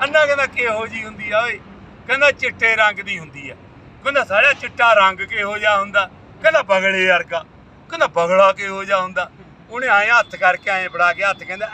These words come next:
"ਇਹੋ ਜਿਹਾ ਹੁੰਦਾ।" ਕਹਿੰਦਾ, "ਭੈਣ ਮਰਾ ਗਿਆ, ਮੈਂ ਨਹੀਂ ਖਾਂਦਾ, ਗਲ 'ਚ ਪਾ ਜੂ।"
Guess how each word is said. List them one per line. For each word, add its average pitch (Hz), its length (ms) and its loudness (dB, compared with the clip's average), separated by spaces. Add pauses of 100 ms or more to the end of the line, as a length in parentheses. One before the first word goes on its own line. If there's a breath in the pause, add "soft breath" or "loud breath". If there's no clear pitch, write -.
"ਇਹੋ 170 280 -4
ਜਿਹਾ 175 160 -2
ਹੁੰਦਾ।" 147 240 -4
ਕਹਿੰਦਾ, 180 180 -6
"ਭੈਣ 214 320 -2
ਮਰਾ 151 220 -2
ਗਿਆ, 175 120 -2
ਮੈਂ 165 260 -6
ਨਹੀਂ 170 120 -14
ਖਾਂਦਾ, 165 260 -6
ਗਲ 151 240 -2
'ਚ 156 100 -18
ਪਾ 151 240 -6
ਜੂ।" 143 220 -18